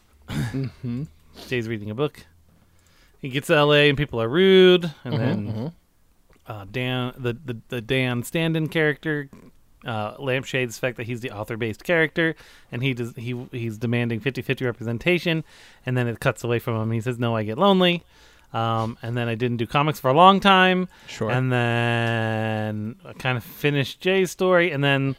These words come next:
Speaker 1: <laughs>
Speaker 2: it's been a while, and I couldn't think of, uh, anything to do. It went from November to January. Um,
Speaker 1: Mm-hmm.
Speaker 2: and so I was, I, I figured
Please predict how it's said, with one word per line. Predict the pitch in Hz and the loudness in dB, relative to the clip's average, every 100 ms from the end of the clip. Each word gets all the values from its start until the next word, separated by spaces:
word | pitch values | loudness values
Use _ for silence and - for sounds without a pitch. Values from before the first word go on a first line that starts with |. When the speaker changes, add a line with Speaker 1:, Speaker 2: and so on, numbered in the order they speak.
| 143 - 139 | -6 -6 -6
Speaker 1:
<laughs> | 165 _ 131 | -6 _ -10
Speaker 2:
it's | - | 0
been | 151 | 4
a | 147 | 8
while, | 170 208 208 196 196 | 10 12 12 10 8
and | 165 135 | 4 -2
I | 131 123 | -2 -6
couldn't | 113 147 127 | -4 -4 -4
think | - 143 | -4 -4
of, | 127 | -2
uh, | 113 131 | -6 -4
anything | 131 135 - 127 | -2 -4 -2 -4
to | - - 123 113 110 107 107 | -4 -8 -6 -4 -4 -4 -4
do. | 190 208 202 196 185 - 127 | -2 0 0 0 -4 -10 -14
It | 110 | -10
went | 110 113 | -10 -8
from | 131 | -4
November | 123 117 131 143 | -2 0 0 -2
to | 123 | -2
January. | 123 131 127 107 113 139 _ - - - - - | 0 0 2 0 0 -2 _ -20 -20 -20 -20 -4
Um, | 117 117 117 113 123 | 2 4 4 2 -2
Speaker 1:
Mm-hmm. | 120 | -4
Speaker 2:
and | 120 | -4
so | - 131 | 2 2
I | 123 117 117 | 4 2 0
was, | 113 - - | -4 -10 -16
I, | 117 117 - | -12 -12 -10
I | 120 | -10
figured | 101 120 113 110 110 | -8 -8 -8 -8 -10